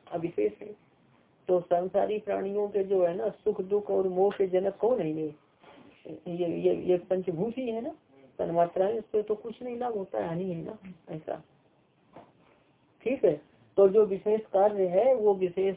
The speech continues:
है, ये इन विशेषणों से युक्त है, इन धर्मों से युक्त है। किससे? शांतत्व, घोरत्व और मूढ़त्व।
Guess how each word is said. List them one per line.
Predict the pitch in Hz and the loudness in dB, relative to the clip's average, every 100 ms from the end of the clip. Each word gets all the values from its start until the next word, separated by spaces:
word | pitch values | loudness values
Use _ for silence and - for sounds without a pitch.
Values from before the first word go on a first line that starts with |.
| - | -2
है, | 185 185 185 180 | -2 0 0 0
ये | |
इन | 180 202 202 | 0 -2 -2
विशेषणों | 180 175 180 170 202 208 | -4 -4 -4 -4 -4 -4
से | 180 | -4
युक्त | 170 175 - | -6 -6 -8
है, | 165 196 | -4 -4
इन | 214 190 | -2 -4
धर्मों | 165 143 165 190 | -6 -6 -6 -6
से | 175 | -4
युक्त | 175 175 160 | -6 -4 -4
है। | 160 | -4
किससे? | 180 170 - 185 | -4 -2 -2 -2
शांतत्व, | 170 165 160 190 185 | -2 -6 -4 -4 -4
घोरत्व | 151 160 175 202 | -2 -2 0 0
और | 302 - | -2 -4
मूढ़त्व। | 165 156 147 - - | -6 -4 -4 -6 -10